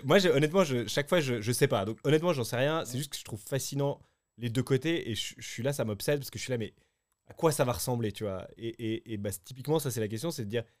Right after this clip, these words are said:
Speaker 1: quand tu réfléchis intellectuellement, c'est vachement logique de se dire, je sais pas, tu plugues tout dans un, dans un système, tu prends de l'A I,
Speaker 2: Mhm.
Speaker 1: il te fait l'analyse et il dit concrètement, par rapport aux données qu'on a sur toi, aux données qu'on a du marché, aux données que j'ai,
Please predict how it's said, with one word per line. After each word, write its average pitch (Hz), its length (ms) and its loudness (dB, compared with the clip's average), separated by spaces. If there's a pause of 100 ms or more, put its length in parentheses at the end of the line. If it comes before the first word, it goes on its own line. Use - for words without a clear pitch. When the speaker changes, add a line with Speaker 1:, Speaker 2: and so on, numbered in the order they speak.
(580)
Speaker 1:
quand 120 100 -6
tu 139 120 -2
réfléchis 147 720 0 (320)
intellectuellement, 135 880 0 (760)
c'est - 260 -8 (180)
vachement 131 380 0
logique 127 340 0
de 117 120 -2
se 101 80 -4
dire, 139 260 0
je - 60 -12
sais - 40 -12
pas, 120 120 0
tu - 160 -10
plugues 135 320 0
tout 143 160 -6
dans 104 240 -2
un, 95 400 -4
dans 101 180 -4
un 98 60 -4
système, 151 540 -4
tu - 100 -18
prends 120 120 -8
de 113 80 -4
l'A 110 340 0
I, 185 40 -2
Speaker 2:
Mhm. - 380 -16
Speaker 1:
il - 40 -20
te - 60 -16
fait 147 80 0
l'analyse 127 560 2
et 104 40 2
il 101 80 -2
dit 151 120 -6
concrètement, 139 720 0
par 123 180 -2
rapport 123 400 2
aux 101 80 0
données 127 240 0
qu'on 123 180 -4
a 110 60 0
sur - 200 -8
toi, 117 200 0
aux 98 60 0
données 120 240 -2
qu'on 117 160 -6
a 117 100 0
du 107 100 -6
marché, 110 280 -6
aux 101 80 -2
données 127 160 -2
que 110 60 -4
j'ai, 147 160 0